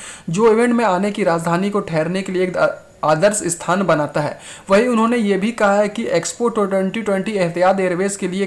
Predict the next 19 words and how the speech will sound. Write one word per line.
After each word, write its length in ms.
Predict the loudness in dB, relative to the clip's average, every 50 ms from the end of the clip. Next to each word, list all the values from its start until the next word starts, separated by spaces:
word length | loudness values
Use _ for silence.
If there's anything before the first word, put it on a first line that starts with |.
| 0 0
कई 160 | 2 2 2
रोमांचक 500 | 2 0 0 0 -2 -2 -2 -2 -2 0
अवसर 300 | 0 0 2 2 0 2
लाता 320 | 2 2 0 2 0 -2
है 140 | -2 -2 -4 -10 -16 -18 -18 -8 0
और 120 | 2 2 2
हमें 220 | 2 0 0 0
इस 220 | 0 -2 -2 0
आयोजन 360 | 0 2 2 2 2 0 -2 0
का 100 | 0 0
आनंद 280 | 2 2 2 0 0
लेने 260 | 0 0 -2 -2 -2
के 80 | -2 -2
लिए 100 | -2 -2
दुनिया 300 | -2 -2 -2 0 -2 -2
के 100 | -2 -2
आमंत्रित 480 | -4 -2 -2 -2 -2 -2 -4 -6 -4 0
करने 280 | 0 0 2 2 0
पर 280 | 0 2 0 0 0